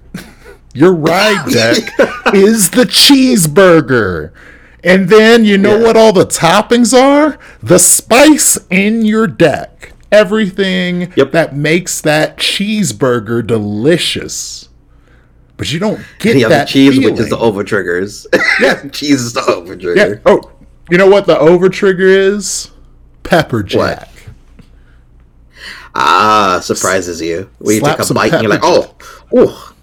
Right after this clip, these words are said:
Speaker 1: It's
Speaker 2: Spicy.
Speaker 1: creamy <laughs> and it's
Speaker 2: Uh-huh.
Speaker 1: got a kick. <laughs>
Speaker 2: Mm-hmm.
Speaker 1: But yeah, like, um, I th-, to s-, to put it in the nicest terms of my opinion, Vanguard Zero.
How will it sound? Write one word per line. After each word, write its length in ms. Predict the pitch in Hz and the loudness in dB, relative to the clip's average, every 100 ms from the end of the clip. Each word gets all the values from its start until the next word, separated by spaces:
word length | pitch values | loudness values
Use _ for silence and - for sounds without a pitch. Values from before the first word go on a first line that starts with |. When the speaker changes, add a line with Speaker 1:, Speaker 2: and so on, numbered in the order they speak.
| _ _ - _ | _ _ -20 _
Speaker 1:
It's 180 | 147 127 | -4 -2
Speaker 2:
Spicy. 180 | - 143 | -2 -2
Speaker 1:
creamy 800 | - 175 208 247 285 339 330 - _ - | 0 2 2 2 2 0 -2 -6 _ -20
<laughs> 300 | _ - - | _ -20 -20
and 400 | - - 185 254 - - - _ - - - - | -18 -18 -14 -14 -12 -16 -18 _ -20 -20 -18 -6
it's 100 | 147 85 - 69 | -4 -4 -6 -4
Speaker 2:
Uh-huh. 40 | 90 | -4
Speaker 1:
got 260 | 143 110 | -2 -2
a 60 | 87 | -6
kick. 840 | - - 165 - - - - - _ _ _ _ - | -10 -4 -4 -4 -10 -18 -20 -20 _ _ _ _ -16
<laughs> 540 | - - - - _ | -16 -20 -20 -20 _
Speaker 2:
Mm-hmm. 1400 | 165 - - 196 - 175 - - - - 90 - - 64 - - _ - _ _ - - - - - _ _ | -10 -8 -10 -10 -14 -16 -14 -18 -16 -14 -12 -10 -12 -14 -18 -20 _ -20 _ _ -20 -20 -20 -20 -20 _ _
Speaker 1:
But 100 | 196 | 0
yeah, 160 | 233 185 | 0 -2
like, 420 | 135 127 127 - | -4 -4 -4 -6
um, 640 | 135 151 143 135 127 123 - | -4 -2 -4 -6 -12 -18 -6
I 100 | 156 | -2
th-, 240 | 160 117 - - - - - | -2 -2 -8 -20 -20 -20 -12
to 120 | 143 | -10
s-, 220 | 139 - - _ _ - | -10 -12 -20 _ _ -4
to 140 | 160 | -2
put 200 | 170 185 | 0 0
it 60 | 190 | 0
in 100 | 175 | -2
the 80 | |
nicest 640 | 135 123 123 131 - 101 - | -4 -2 -2 -2 -6 -12 -10
terms 560 | 113 104 95 95 95 | -8 -8 -10 -14 -16
of 200 | - 104 | -14 -10
my 140 | 107 107 | -8 -6
opinion, 540 | 98 107 101 98 92 | -8 -8 -8 -8 -8
Vanguard 600 | 95 90 87 85 85 80 | -8 -8 -8 -10 -12 -12
Zero. 560 | - 87 82 - - | -14 -14 -14 -16 -18